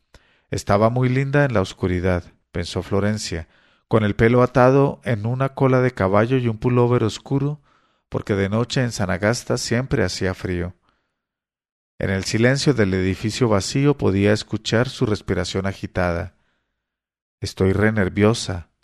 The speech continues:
le susurró Rocío al oído, y se llevó la mano de Florencia, que no cargaba la linterna, al pecho. «Sentí cómo me late el corazón». Florencia dejó que Rocío apretara su mano contra esa tibieza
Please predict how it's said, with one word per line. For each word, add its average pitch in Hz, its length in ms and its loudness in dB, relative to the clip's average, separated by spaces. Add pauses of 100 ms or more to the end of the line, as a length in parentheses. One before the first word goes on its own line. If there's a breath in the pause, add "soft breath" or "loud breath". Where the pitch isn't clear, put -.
(100)
le 101 120 -2
susurró 101 680 -2
Rocío 104 500 -2
al 104 120 0
oído, 92 440 -2 (680)
y 110 80 -4
se 104 160 -2
llevó 104 240 2
la 117 120 2
mano 127 280 0
de 135 80 2
Florencia, 113 600 0
que - 120 -4
no 98 120 -4
cargaba 113 460 2
la 110 140 0
linterna, 123 720 -4
al 98 240 -8
pecho. 90 480 -6 (1040)
«Sentí 113 400 0
cómo 175 280 2
me 170 120 4
late 113 240 4
el 143 80 0
corazón». 101 640 -2 (1160)
Florencia 117 800 0
dejó - 340 0
que 113 140 2
Rocío 110 480 2
apretara 104 500 2
su 104 160 -4
mano 101 300 -2
contra 92 400 -2
esa 95 200 -2
tibieza 101 640 -2